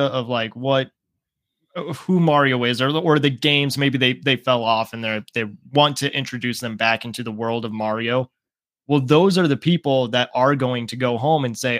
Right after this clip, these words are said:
"Oh, I wanna play a Mario game, and there's so much for me to play." For the fans, however, for those that are already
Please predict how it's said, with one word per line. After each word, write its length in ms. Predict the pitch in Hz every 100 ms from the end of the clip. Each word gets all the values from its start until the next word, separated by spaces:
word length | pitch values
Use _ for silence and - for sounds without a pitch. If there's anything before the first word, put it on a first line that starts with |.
| -
"Oh, 140 | 240
I 80 | 139
wanna 200 | 143 160
play 160 | 135 170
a 60 | 160
Mario 360 | 196 208 139
game, 320 | 127 120 120 113 _ _ -
and 120 | 151
there's 220 | 151 139 -
so 380 | - 165 151
much 300 | 147 139 131
for 180 | - 135
me 180 | 127 123
to 100 | 113
play." 440 | - 175 120 - - _ _ _ _ -
For 80 | 156
the 100 | 135
fans, 640 | - 269 294 165 123 127
however, 540 | 135 117 113 110 131 143
for 200 | 135 120
those 340 | 135 131 117
that 200 | 123 117 117
are 340 | 107 107 107 _ _
already 720 | 120 139 175 220 202 151 127